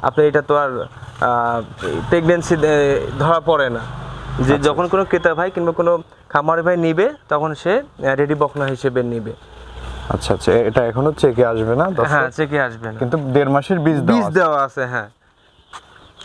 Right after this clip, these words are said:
Speaker 1: এর, এ, কি সুন্দর কিন্তু, ঠিক আছে? চারটা ওলান কিন্তু কি পরিমাণ, পর্যাপ্ত পরিমাণে কিন্তু জায়গা আছে, ঠিক আছে?
Speaker 2: আচ্ছা।
Speaker 1: এবং আপনি একটু দেখাই,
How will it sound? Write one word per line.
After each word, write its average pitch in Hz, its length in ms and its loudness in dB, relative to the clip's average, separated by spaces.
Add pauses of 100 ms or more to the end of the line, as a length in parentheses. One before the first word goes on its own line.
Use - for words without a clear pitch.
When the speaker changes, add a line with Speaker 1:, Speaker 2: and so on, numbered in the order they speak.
Speaker 1:
এর, 165 220 2
এ, 160 200 2 (720)
কি 196 80 2
সুন্দর 196 440 2
কিন্তু, 147 220 -2
ঠিক 170 160 0
আছে? 180 140 -2
চারটা 160 260 0
ওলান 170 360 2
কিন্তু 175 240 -2
কি 175 160 0
পরিমাণ, 160 320 0
পর্যাপ্ত 175 500 -2
পরিমাণে 160 480 -4
কিন্তু 151 200 -2
জায়গা 127 440 0
আছে, - 220 -6
ঠিক 139 120 0
আছে? 151 240 -2 (420)
Speaker 2:
আচ্ছা। - 200 -8
Speaker 1:
এবং 143 440 2 (760)
আপনি 160 260 0
একটু 156 140 0
দেখাই, 151 420 2